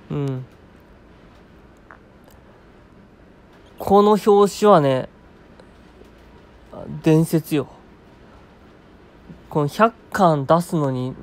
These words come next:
何年かかる？二十六年ぐらいかかるんだっけ？その二作家が合わさるっていう伝説。で、この伝説に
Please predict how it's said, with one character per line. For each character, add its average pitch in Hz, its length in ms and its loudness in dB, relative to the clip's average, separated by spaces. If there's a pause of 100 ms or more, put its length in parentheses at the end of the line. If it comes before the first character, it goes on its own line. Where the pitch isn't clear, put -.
何 196 320 -2
年 147 160 -2
か 143 100 -4
か 139 140 -2
る？ 123 80 -6
二 170 160 -2
十 202 160 0
六 156 200 0
年 196 140 0
ぐ 202 80 2
ら 202 80 6
い 156 60 0
か - 100 -16
か 151 100 2
る 139 120 0
ん 123 60 -6
だ 120 80 -6
っ 113 40 -10
け？ 127 240 -14 (840)
そ - 220 0
の 247 360 4 (1300)
二 175 320 2
作 262 380 2
家 190 160 6
が 180 300 6
合 160 60 8
わ 202 160 6
さ 220 140 6
る 165 100 4
っ - 20 0
て - 240 -6
い 190 320 2
う - 80 -8 (440)
伝 156 220 6
説。 - 500 -4
で、 208 200 8
こ 233 160 2
の 233 140 6
伝 233 260 6
説 240 260 0
に 240 380 2